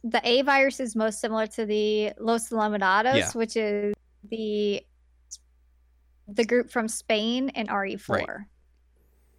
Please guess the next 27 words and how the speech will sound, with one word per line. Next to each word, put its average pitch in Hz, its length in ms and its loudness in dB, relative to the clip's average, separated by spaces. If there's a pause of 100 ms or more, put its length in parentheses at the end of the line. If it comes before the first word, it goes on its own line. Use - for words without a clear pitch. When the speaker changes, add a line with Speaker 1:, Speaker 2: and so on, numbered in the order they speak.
(280)
Speaker 1:
And 226 240 2
so 240 100 0
Chris 247 220 2
is 233 60 -2
like, 247 200 2
"All 349 100 8
right, 254 220 4
time 285 200 2
to 277 80 2
go 269 100 4
to 247 100 4
another 226 340 4
Speaker 2:
And 196 80 0
Speaker 1:
expert." - 280 -4
Speaker 2:
she's 214 80 2
like, - 100 -2
"Who, 247 180 8 (120)
who's 190 180 4
that? 90 240 0 (260)
<laughs> - 60 -10 (1000)
You 165 100 6
know 170 100 8
other 151 220 8
experts, 143 280 2
Chris? 143 380 0 (300)
I'm 147 60 0
surprised. 120 560 -4